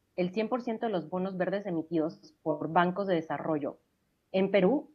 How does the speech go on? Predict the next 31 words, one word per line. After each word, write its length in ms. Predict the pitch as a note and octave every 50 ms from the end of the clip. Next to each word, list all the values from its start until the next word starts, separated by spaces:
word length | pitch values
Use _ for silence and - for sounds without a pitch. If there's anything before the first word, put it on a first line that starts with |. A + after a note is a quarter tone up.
| _
y 120 | - F#3 F3+
el 100 | E3+ F3
noventa 380 | E3+ E3+ F#3 G3+ G3+ - -
por 140 | - F3 E3
ciento 500 | - - F#3+ F3+ F3+ F3+ D#3 D3 C#3+ - _ -
de 100 | E3+ F3+
los 220 | D#3+ D#3 D#3+ D#3+
bonos 380 | D#3+ F3+ F3 D#3+ D3 D3+ - - _ _ _ _ _
de 80 | E3 E3+
empresas 420 | E3+ D#3+ - F#3 F3+ F#3+ F3+ F3+
no 180 | F3+ F#3 F#3+ F#3+
financieras 600 | A3+ A3 A3 G3 D#3 D#3 - E3+ E3 F3 G#3 A#3 - _ _ _ _ _ _ -
han 160 | F#3+ G#3 G#3
utilizado 400 | G#3 G#3 F#3 E3+ D#3+ E3+ E3+ E3
los 140 | E3 E3 D3
recursos 380 | D3+ - - D#3+ D3+ E3 D#3+ -
para 240 | - D3+ D3 C#3+
financiar 440 | - - D3+ D3+ C#3+ C#3 - D#3 C3+
proyectos 440 | - D#3+ D3+ C#3+ D3 D3 - D3 C#3
de 60 | C#3+
energías 320 | C3+ C3 B2+ - C#3+ C3+ C#3+
renovables. 520 | C#3+ D3+ E3+ F#3 A3 A3+ - - - _ _ _ _ _ _ _ _ _ _ _ _
Por 120 | - F#3 F#3
esta 180 | F#3+ F#3+ A3 G#3+
razón, 460 | A3 A3 A3 - A#3 G#3+ G3+ - -
me 120 | F3+ F#3 F#3
parece 300 | F#3 F3+ F3 F3+ F3+ G#3+
de 80 | G3+ -
suma 220 | G3 G3 F#3+ G3+
importancia 560 | G#3+ A3 - - - - E3 E3 D#3+ E3+ F3+
mencionar 540 | F3 E3 D3 C#3+ D3 D3 D#3+ D3+ D3 D#3 -